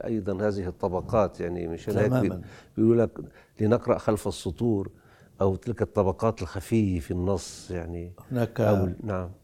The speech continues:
Speaker 2: في كل نص هناك نص مضمر ونص
Speaker 1: مم.
Speaker 2: مرجع.
Speaker 1: جميل، نعم.
Speaker 2: لا أعتبر أن،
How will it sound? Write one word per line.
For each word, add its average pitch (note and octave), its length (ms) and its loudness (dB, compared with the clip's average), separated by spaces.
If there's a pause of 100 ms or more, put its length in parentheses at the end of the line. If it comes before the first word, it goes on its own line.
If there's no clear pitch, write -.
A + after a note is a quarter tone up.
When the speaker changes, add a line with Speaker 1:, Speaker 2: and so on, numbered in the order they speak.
(120)
Speaker 2:
في - 140 -2
كل B2 380 0
نص - 440 -2 (400)
هناك A2+ 580 0 (800)
نص A#2 340 -4
مضمر A#2+ 760 0 (340)
ونص A2 420 2
Speaker 1:
مم. A#2+ 220 -2
Speaker 2:
مرجع. G#2+ 400 2 (680)
Speaker 1:
جميل، G#2 500 0
نعم. F2 280 -4 (280)
Speaker 2:
لا D#3 260 0
أعتبر A2+ 540 -2 (160)
أن، A2 200 -2